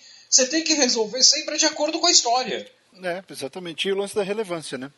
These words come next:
Speaker 2: Se é relevante, você coloca lá, porque uma das coisas, é uma tendência até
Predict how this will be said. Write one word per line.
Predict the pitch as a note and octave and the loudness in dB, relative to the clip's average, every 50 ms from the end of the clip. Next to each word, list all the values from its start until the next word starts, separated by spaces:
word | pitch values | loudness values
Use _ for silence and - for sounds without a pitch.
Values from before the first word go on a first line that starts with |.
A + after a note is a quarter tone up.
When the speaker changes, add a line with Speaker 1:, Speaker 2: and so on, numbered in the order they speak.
| _ _ - | _ _ -12
Speaker 2:
Se | - - - D#3+ | -8 -4 -2 0
é | F3 F#3 | 0 0
relevante, | F3+ G3+ F#3 F3 C#3+ B2+ D#3 F#3 G3+ - | -2 -4 -6 -6 -6 -6 -6 -6 -6 -8
você | F3+ D#3+ - F3 | -10 -10 -10 -8
coloca | D#3 - F3 D#3+ D#3 D3+ D#3 - - D#3 | -8 -6 -4 -4 -4 -4 -4 -4 -6 -4
lá, | D3 D3 D#3+ | -4 -4 -6
porque | - - G3 F3 - - F3+ E3 - - - | -6 -10 -12 -10 -6 -6 -6 -6 -8 -12 -16
uma | - G3+ A#3+ A#3 | -10 -8 -6 -4
das | G#3+ G3 - | -4 -4 -6
coisas, | - - F#3 F3+ D#3+ D#3 D3+ C#3+ | -4 -4 -4 -4 -4 -6 -6 -4
é | D#3+ E3 F3+ | -4 -4 -4
uma | G#3 G#3+ B3 B3 | -4 -6 -8 -8
tendência | - C4 G3 D3+ D#3+ E3+ D#3+ - D3 | -6 -8 -6 -4 -6 -6 -6 -6 -10
até | C3 - C#3 C3 C3 C3 B2+ | -8 -6 -4 -4 -4 -4 -6